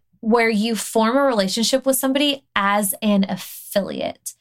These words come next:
So this is probably the least amount of risk out of these three options, mainly because the affiliate is responsible for their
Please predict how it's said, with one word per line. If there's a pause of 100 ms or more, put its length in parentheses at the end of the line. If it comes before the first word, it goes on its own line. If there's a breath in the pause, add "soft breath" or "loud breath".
(360 loud breath)
So
this
is
probably
the
least
amount
of
risk (120)
out
of (320)
these
three
options, (320 loud breath)
mainly
because (440)
the
affiliate
is
responsible
for
their